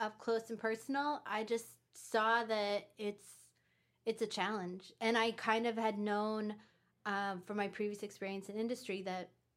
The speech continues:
it's, it's doable in that sense. Like, life is not supposed to be easy. You're not supposed to sleep through it.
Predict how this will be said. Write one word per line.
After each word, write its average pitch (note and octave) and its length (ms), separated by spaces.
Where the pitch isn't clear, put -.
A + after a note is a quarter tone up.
it's, - 260
it's A3 200
doable F#3 580
in G3 120
that F3 240
sense. - 260
Like, A3 200
life C#4+ 280
is A3 140
not F3+ 200
supposed F#3+ 220
to F#3 60
be F3+ 200
easy. F3 300
You're G3+ 120
not G3+ 140
supposed G3+ 220
to G3+ 40
sleep F#3 300
through E3+ 140
it. - 160